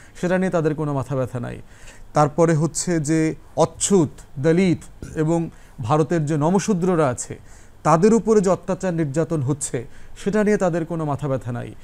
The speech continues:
গরুর গোশত খাচ্ছে কেন, গরুর ব্যবসা করছে কেন, গরু জবেহ করছে কেন, সেটা নিয়ে শত শত মুসলমানকে হত্যা করা হয়েছে মোদির গত দশ বারো বছরের শাসনে,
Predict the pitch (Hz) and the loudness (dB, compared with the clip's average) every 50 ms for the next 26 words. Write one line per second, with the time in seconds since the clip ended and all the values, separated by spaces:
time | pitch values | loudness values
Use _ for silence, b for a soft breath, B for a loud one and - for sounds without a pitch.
0 | b b b b b b 131 110 151 165 170 180 202 214 214 185 202 - - - | b b b b b b -6 2 6 6 8 8 6 4 4 2 2 0 0 -4
1 | - 180 - 156 143 - - - 165 135 151 143 139 143 143 131 143 151 160 170 | -6 -4 -4 -4 -6 -6 -6 -6 -2 -2 0 0 0 0 0 2 2 2 2 2
2 | 170 165 151 147 - - 156 - 151 135 - - - 160 123 147 139 135 135 131 | 2 2 0 -2 -2 -6 -4 -4 -4 -6 -6 -6 -8 -6 -4 -4 -2 -2 -2 -4
3 | 127 120 b b b b b b 143 127 156 165 175 190 180 151 160 151 139 160 | -4 -6 b b b b b b -2 2 2 4 4 4 4 4 2 2 2 0
4 | 156 170 165 - 160 - - - 170 - 160 147 139 139 131 127 b b b b | 0 0 -2 -4 -4 -4 -4 -8 -6 -4 -4 -4 -2 -2 -4 -6 b b b b
5 | b b - - - - 180 175 202 196 190 196 202 196 196 180 - - 180 - | b b -16 -12 -4 -2 -2 0 2 0 2 2 2 2 0 0 -2 -4 -4 -4
6 | 196 147 185 180 185 175 165 151 - 180 175 170 170 165 165 151 - 156 143 143 | -2 -4 -4 -4 -4 -4 -4 -4 -2 -2 -4 -2 -2 -4 -6 -4 -6 -6 -6 -6
7 | 143 - 165 131 151 147 143 143 143 139 131 120 - 135 131 127 - b b b | -6 -6 -6 -4 -2 -2 0 0 0 0 -2 -4 -6 -8 -10 -10 -10 b b b
8 | b - - 135 135 156 147 156 165 156 139 151 147 143 151 135 143 147 131 135 | b -10 -4 0 2 2 4 4 4 4 4 0 0 0 0 -2 0 -2 0 0
9 | 143 143 139 143 135 131 - 156 151 139 131 - B B B B B - - 170 | 0 0 0 0 0 -2 -4 -2 -2 -2 -4 -6 B B B B B -2 0 0
10 | 151 - 175 170 151 147 151 | 0 2 0 0 0 0 -4